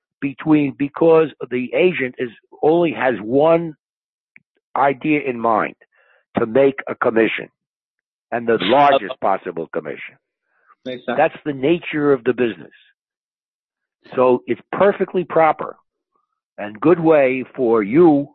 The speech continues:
Speaker 1: as this, or for the, the seller to say, "I wanna talk to the buyer directly," and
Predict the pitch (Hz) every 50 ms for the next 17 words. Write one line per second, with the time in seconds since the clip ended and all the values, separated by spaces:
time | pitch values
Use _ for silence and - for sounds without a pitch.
0 | _ _ _ _ _ _ - 117 120 113 104 113 123 123 - - - - 113 113
1 | 113 - - 127 127 123 120 113 107 - _ - - _ _ _ _ _ _ 107
2 | 123 120 123 123 113 101 113 120 113 104 - 160 165 180 180 147 120 110 104 -
3 | _ _ _ _ _ _ _ _ _ _ - 127 - - 139 135 127 - - 143
4 | 151 160 160 156 147 131 - - 147 143 131 - - 120 110 117 107 117 113 113
5 | 110 110 104 92 98 98 101 92 - - - - - - - - 95 _ _ _
6 | _ _ _ _ _ _ _ _ _ _ _ _ _ _ _ _ _ _ _ _
7 | - 107